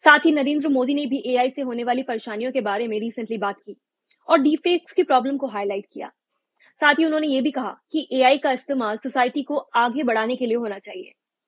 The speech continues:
जहां हमारे पीएम एआई से होने वाले नुकसानों की बात करते हैं, वहीं Elon Musk का कहना है कि एआई एक ऐसा future बनाएगा जहां किसी को job की जरूरत नहीं होगी। एआई की लड़ाई सिर्फ एआई और humans के बीच नहीं,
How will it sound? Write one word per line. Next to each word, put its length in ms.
जहां 260
हमारे 320
पीएम 340
एआई 280
से 100
होने 260
वाले 220
नुकसानों 420
की 120
बात 200
करते 280
हैं, 140
वहीं 300
Elon 240
Musk 220
का 80
कहना 280
है 180
कि 160
एआई 280
एक 240
ऐसा 340
future 340
बनाएगा 480
जहां 200
किसी 320
को 160
job 320
की 80
जरूरत 280
नहीं 140
होगी। 280
एआई 260
की 140
लड़ाई 300
सिर्फ 200
एआई 280
और 100
humans 380
के 120
बीच 260
नहीं, 220